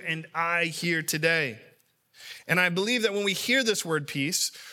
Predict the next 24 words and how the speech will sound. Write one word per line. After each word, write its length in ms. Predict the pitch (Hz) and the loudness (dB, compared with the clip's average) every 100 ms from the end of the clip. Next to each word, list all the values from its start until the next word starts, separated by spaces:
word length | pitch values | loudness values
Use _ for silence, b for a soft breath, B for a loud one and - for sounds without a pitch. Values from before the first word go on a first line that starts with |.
| B | B
we 200 | 151 233 | 2 2
automatically 800 | - 202 233 254 233 233 220 208 | 4 2 2 2 0 0 0 0
kind 220 | 208 202 | 0 0
of 60 | 185 | 0
assume 800 | 175 - - 220 226 196 180 202 B B | 2 2 2 0 2 0 -2 -6 B B
that 400 | 175 180 147 151 | 2 2 -2 0
the, 220 | 170 156 147 | 0 0 0
the 220 | 170 - | 0 2
areas 540 | 202 220 214 175 165 175 | 2 2 2 0 2 0
that 100 | 165 175 - | -2 -10 -2
are, 240 | 156 156 147 | 2 2 0
we 160 | 196 | 0
experience 640 | 190 - - 214 202 180 - | 2 0 0 0 0 0 -2
conflict 560 | - 180 170 151 131 | 0 -2 0 -2 0
in, 140 | 123 135 | 0 0
and, 200 | 147 B B - | -2 B B -2
and 100 | 180 | 2
here's 220 | 220 190 | 2 2
just 180 | 190 180 | 0 0
a 60 | |
few. 320 | 156 175 127 - B - | 0 0 -2 -4 B -2
We 260 | 156 247 | 4 4
experience 480 | 233 - 233 226 196 | 4 2 2 0 0
conflict, 880 | - - 208 214 - 131 143 - - | -4 0 0 0 0 0 0 0 -4